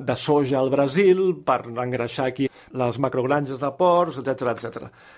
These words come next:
I, per tant, aquesta, mm, neoruralització també és molt complicada i, en fi, no, no sé si, si és el teu àmbit també d'investigació o creus interessant incidir-hi.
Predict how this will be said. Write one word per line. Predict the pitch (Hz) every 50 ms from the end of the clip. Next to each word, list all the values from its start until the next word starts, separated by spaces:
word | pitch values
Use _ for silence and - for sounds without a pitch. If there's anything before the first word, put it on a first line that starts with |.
| - _
I, | - 156 147
per | 143 135 -
tant, | 151 165 175 220 214 - _
aquesta, | - 139 - 165 156 160 - - 220
mm, | 202 180 180 180 160 151 143 123 107 - _ _ - 151 156
neoruralització | 170 170 165 160 156 151 165 151 156 147 143 143 139 123 117 143 123 - - 180 202 190 165 127 123 - _ _ _ _ _ _ -
també | - 139 135 131 127 139 147 175
és | 170 185
molt | 226 226 220 190 151 -
complicada | - 143 139 127 113 - 127 123 120 151 180 214 190 151 143 135
i, | 135 127 127 123 120 120 113 120
en | 127 - 139 127
fi, | - 202 190
no, | 180 175
no | 170 165
sé | - 214 202
si, | - 202 185 180 185
si | - - 170
és | 156 170
el | 165 165 -
teu | - 156 151 156
àmbit | 160 165 151 156 151 -
també | 151 143 143 143 156 156
d'investigació | 156 151 143 143 139 139 - - - 143 139 131 123 - 160 175 185
o | 190 185 180 156 147
creus | - 143 143 143 143 147 147 -
interessant | 165 151 143 151 147 139 - - 147 143 143 143 151
incidir-hi. | 147 143 135 - 156 143 147 165 160 139 123 117